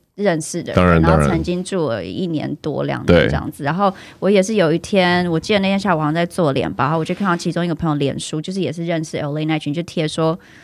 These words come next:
Speaker 1: 谁谁谁一路好走这样。然后因为他的，他的昵称蛮特别的，
Speaker 2: 嗯。
Speaker 1: 很少有人会叫那个昵称，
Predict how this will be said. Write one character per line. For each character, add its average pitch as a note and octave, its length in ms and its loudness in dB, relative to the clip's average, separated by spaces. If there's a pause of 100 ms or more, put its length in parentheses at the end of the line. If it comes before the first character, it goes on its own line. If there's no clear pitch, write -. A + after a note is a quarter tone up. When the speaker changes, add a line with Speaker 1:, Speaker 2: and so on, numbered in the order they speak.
(140)
Speaker 1:
谁 - 120 -2
谁 E3+ 120 0
谁 E3 180 0
一 D3 80 0
路 D#3+ 160 0
好 D3 220 -8
走 - 320 -10
这 - 80 -10
样。 - 120 -8 (280)
然 G#3+ 100 -2
后 C#4+ 80 4
因 E4+ 80 2
为 G4 60 -4
他 E4 180 2
的， D4 160 2
他 B3+ 180 -4
的 C#4 80 0
昵 B3 220 0
称 G#3 240 -6
蛮 D#3+ 220 0
特 E3+ 180 0
别 A#2 200 -6
的， G#2 100 6
Speaker 2:
嗯。 G#2 200 8
Speaker 1:
很 F3 200 -2
少 G#3 160 0
有 A#2 80 -4
人 A#2+ 100 -4
会 E3+ 80 -4
叫 C#3 160 -4
那 C#3+ 100 -2
个 A#2+ 60 -4
昵 C3 140 -4
称， - 180 -14